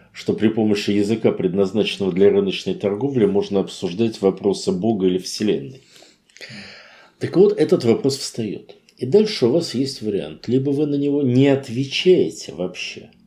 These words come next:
Это у нас называется в группе логика «иди и считай».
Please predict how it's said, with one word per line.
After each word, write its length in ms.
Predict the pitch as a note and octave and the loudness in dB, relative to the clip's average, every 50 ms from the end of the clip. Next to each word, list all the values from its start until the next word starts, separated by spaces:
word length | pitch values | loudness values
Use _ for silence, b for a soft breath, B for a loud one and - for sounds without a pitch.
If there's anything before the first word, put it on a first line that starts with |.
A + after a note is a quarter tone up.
| _ B B B B B B B B B B B - | _ B B B B B B B B B B B 2
Это 300 | D3 C#3+ C#3+ C#3+ - A#2 | 2 2 2 4 4 4
у 80 | A2+ | 4
нас 240 | A2+ A#2+ A2+ - - | 4 2 0 -2 -2
называется 640 | - G#2 F#2+ G#2+ B2 C3+ D#3 D#3 C#3+ C3+ - - F#2+ | -4 -4 0 2 2 4 4 4 4 2 0 -4 -6
в 140 | E2 F2 E2+ | -6 -4 -2
группе 500 | G2+ G2+ B2+ C3 C3 - G2+ F#2+ F#2 - | -2 0 0 -2 -4 -2 0 2 2 2
логика 560 | G2+ G2+ A2+ C3 C3+ A2+ A2 G2 - - G2 | 2 4 4 4 4 4 0 -2 -2 -4 -6
«иди 400 | - F#2+ F#2 F2 E2+ G#2 G#2+ G#2 | -2 -2 -2 -4 -2 -2 -2 -2
и 40 | F#2+ | -2
считай». 640 | - - - - - - - - - - _ _ | -2 -6 -6 -8 -8 -12 -16 -20 -20 -20 _ _